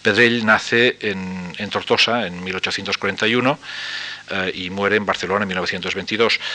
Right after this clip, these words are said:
Las, los grandes rasgos de su biografía son muy sencillos. Eh, su formación musical la recibió en Tortosa,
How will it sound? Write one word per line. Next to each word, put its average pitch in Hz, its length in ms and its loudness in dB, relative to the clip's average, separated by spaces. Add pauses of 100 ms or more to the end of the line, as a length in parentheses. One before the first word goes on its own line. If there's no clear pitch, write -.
(160)
Las, 101 380 2
los 104 220 -2
grandes 123 340 2
rasgos 113 420 2
de 87 140 -4
su 95 240 -2
biografía 95 680 0 (360)
son 95 460 -2
muy 98 100 0
sencillos. 92 760 0
Eh, 98 240 -2
su 107 200 0
formación 101 420 -2
musical 117 400 2
la 120 80 4
recibió 98 360 -2
en 95 100 -4
Tortosa, 113 540 0